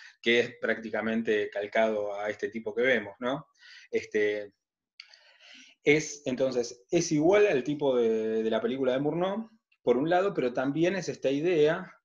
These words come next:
del vampiro, de un vampiro más, eh, primitivo y un vampiro que, eh, lo, que está relacionado con, este,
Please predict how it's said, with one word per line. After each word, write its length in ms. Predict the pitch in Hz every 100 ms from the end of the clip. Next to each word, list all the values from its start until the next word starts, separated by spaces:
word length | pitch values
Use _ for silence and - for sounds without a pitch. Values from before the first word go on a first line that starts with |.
| _ _ _ _
del 240 | - 120 127
vampiro, 680 | 131 135 151 160 165 180 165
de 80 | 135
un 100 | 139
vampiro 440 | 139 139 147 160
más, 360 | 135 139 147 147
eh, 420 | 120 107 107 107
primitivo 720 | - 117 120 117 139 139 160
y 80 | 143
un 80 | 110
vampiro 340 | 110 131 131
que, 380 | 110 113 131 151 135
eh, 360 | 110 104 104 _ _ - _ -
lo, 280 | 113 113 110
que 200 | - -
está 180 | - 131
relacionado 1080 | 135 127 117 - 127 139 139 143 147 151
con, 440 | - 123 123 135 151
este, 580 | 131 - 107 104 104 104